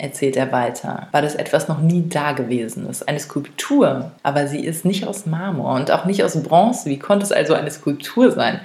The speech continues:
Was Calder mit seinen Werken wollte, war, dem Betrachter etwas zu bieten, das über die graue Realität, in der wir leben,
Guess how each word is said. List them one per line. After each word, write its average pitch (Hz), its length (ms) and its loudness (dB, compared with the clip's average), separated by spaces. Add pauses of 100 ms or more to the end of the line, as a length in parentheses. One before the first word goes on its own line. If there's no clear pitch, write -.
(300)
Was 160 160 -2
Calder 262 320 2
mit 196 180 -2
seinen 170 340 0
Werken 170 380 -2
wollte, 175 480 -2
war, 156 320 -2
dem 139 140 -6
Betrachter 202 680 -4
etwas - 340 -14
zu 147 160 -6
bieten, 160 460 -6
das 139 180 -6
über 233 220 0
die 156 160 -4
graue 233 480 0
Realität, 190 760 0
in 190 120 0
der 165 180 0
wir 160 80 -2
leben, 190 420 0